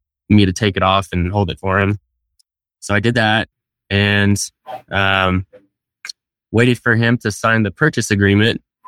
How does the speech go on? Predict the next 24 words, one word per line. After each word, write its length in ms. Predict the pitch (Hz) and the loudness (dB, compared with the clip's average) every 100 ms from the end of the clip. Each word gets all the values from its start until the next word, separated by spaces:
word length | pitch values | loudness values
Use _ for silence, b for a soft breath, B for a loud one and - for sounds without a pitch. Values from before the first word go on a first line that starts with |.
| _ _ - | _ _ -8
and 180 | 98 98 | -4 0
that 180 | 117 - | 0 -2
took 180 | - 104 | -6 -6
about 220 | 104 98 | -2 0
a 60 | 95 | 2
week, 280 | 98 110 | 2 0
and 120 | 98 101 | 0 2
then 100 | 98 | 2
it 100 | 98 | 2
actually 580 | 101 - 104 104 101 98 _ _ | -2 -4 0 2 2 0 _ _
finally 260 | 101 101 104 | -2 0 0
got 180 | 101 95 | 0 -2
signed 440 | 98 104 101 98 | -2 0 0 0
the 160 | 95 92 | -2 -4
same 340 | - 101 101 | -2 0 2
day 220 | 98 98 | 2 0
that 140 | 98 98 | 0 0
I 100 | 92 | -2
came 260 | - 98 | 0 0
down 240 | 95 92 95 | 0 0 -2
to 60 | |
do 140 | 95 110 | 0 2
the 100 | 113 | 2
accelerator, 640 | 107 120 123 117 98 104 | 0 0 0 -2 -2 -2